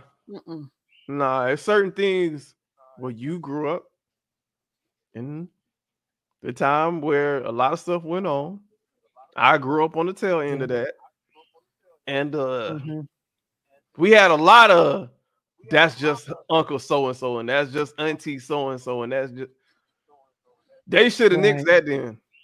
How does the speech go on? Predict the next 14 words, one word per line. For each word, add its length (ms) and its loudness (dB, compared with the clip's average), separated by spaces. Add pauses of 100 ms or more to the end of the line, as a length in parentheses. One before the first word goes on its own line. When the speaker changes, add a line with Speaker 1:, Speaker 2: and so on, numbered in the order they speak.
(240)
Speaker 2:
They, 240 -6
they 180 -2
shouldn't 280 -4
have 80 -8
been 120 -6
going 280 -6
on 140 -8
there. 120 2
Speaker 1:
Right. 220 -4 (840)
Speaker 2:
And 180 -4
I, 200 0 (160)
I, 240 2 (240)
Speaker 1:
Nope. 240 -4
Speaker 2:
I, 260 0